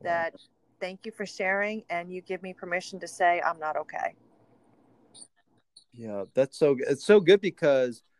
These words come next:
Speaker 1: there's two things that happen that most of the time,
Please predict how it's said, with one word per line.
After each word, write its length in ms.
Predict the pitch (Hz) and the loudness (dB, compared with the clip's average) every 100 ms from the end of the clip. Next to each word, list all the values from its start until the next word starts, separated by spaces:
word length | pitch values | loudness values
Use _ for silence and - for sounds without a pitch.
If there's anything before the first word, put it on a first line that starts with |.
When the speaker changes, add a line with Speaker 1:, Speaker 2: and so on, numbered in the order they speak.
| _ _ _ _ _ 160 | _ _ _ _ _ -4
Speaker 1:
there's 280 | 175 160 | -2 -4
two 260 | - - 240 | -10 -6 -4
things 380 | 233 190 190 156 | 0 0 -2 -2
that 160 | 147 131 | -2 -2
happen 540 | 143 151 - 104 101 | -4 -4 -4 -8 -6
that 240 | 110 110 - | -4 -4 -6
most 580 | 131 139 165 220 - 220 | -8 -2 2 2 0 -6
of 140 | 190 | -2
the 100 | 208 | -2
time, 720 | 196 - 127 98 92 101 147 | -2 -4 -6 -6 -10 -12 -16